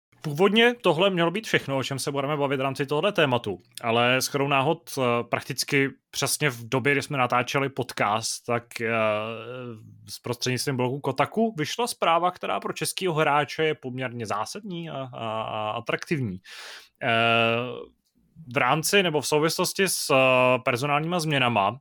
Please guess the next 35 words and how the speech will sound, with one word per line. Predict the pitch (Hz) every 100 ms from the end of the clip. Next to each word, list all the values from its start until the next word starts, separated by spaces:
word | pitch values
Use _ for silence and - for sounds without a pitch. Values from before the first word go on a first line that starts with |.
| -
eh, | 113 104 104
ve | 104
studiu | 110 - 120
Hangar | 117 117 117 131
thirteen, | 143 135 117 101 107 -
který | - 110 113 -
má | 120 110 110 117 -
jednu | 120 117
ze | 113
svých, | 110 113 110 113 -
eh, | 113 104 104
nebo | 101 101
je | 101
vlastně | 107 - - 113 101 95 110 113 131 _ _ _ _ _ - 123
do |
určitý | 127 113 117 120
míry | 120 123 131 123 -
takovým | 107 117
jako | 104 120
nástupcem, | 107 104 - 123 - 135 123 127 - - -
eh, | 117 110 113
Illusion | 120 120 113
Softworks | 117 131 - 127 127 -
a |
two | 123 120
K | 113 151
Czech | - 123 104 - - - - -
a | 120 113
má | 113 123 123 127
pořád | - 123 127 117 120 123
jedno | 120 113
z | 123
kanceláří | - 113 123 117 117 127 131
v |
Brně | 117 120 120 120 107